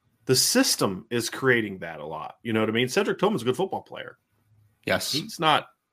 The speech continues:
Speaker 1: he's not
Speaker 2: He's,
Speaker 1: Garrett
Speaker 2: he's
Speaker 1: Wilson,
Speaker 2: also, he's
Speaker 1: right?
Speaker 2: also a
Speaker 1: You know,
Speaker 2: fifth,
Speaker 1: like
Speaker 2: he's a fifth year senior. Like, there's a
Speaker 1: Right.
Speaker 2: reason that he's been in college for five years comparative. Yes.
Speaker 1: Right.
Speaker 2: Yeah.
Speaker 1: 'Cause he's not an
Speaker 2: Mm-hmm.
Speaker 1: elite talent.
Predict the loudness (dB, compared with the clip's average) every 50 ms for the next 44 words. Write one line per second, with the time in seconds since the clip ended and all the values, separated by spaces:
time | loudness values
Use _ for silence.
0 | _ _ -8 -8 -8 -4 0 2 4 4 4 2 -2 _ _ _ _ _ -20 -20
1 | _ _ _ _ _ _ _ _ _ -20 -10 _ 0 0 0 4 6 8 8 8
2 | 8 8 8 8 8 8 6 6 6 6 6 6 2 -2 _ _ _ _ _ _
3 | _ _ 4 6 8 10 10 10 8 8 6 6 6 8 6 6 6 6 6 6
4 | 4 6 6 6 6 6 4 2 2 2 2 2 6 6 6 6 6 6 4 4
5 | 4 6 6 6 4 4 2 0 -2 -4 -6 _ _ -6 -4 -4 -2 0 0 0
6 | 2 4 6 6 6 6 4 2 0 2 4 4 2 2 2 2 4 4 4 4
7 | 6 6 6 6 6 4 -2 -8 0 2 4 4 4 2 0 0 0 0 -2 -2
8 | -4 -8 -4 -2 0 0 0 0 0 -2 -4 -6 -10 -4 _ 2 4 6 6 6
9 | 4 2 0 -6 -6 -4 -4 -4 -4 -6 -4 0 2 2 4 6 6 6 8 6
10 | 6 4 4 4 2 2 2 2 2 0 -2 -8 -12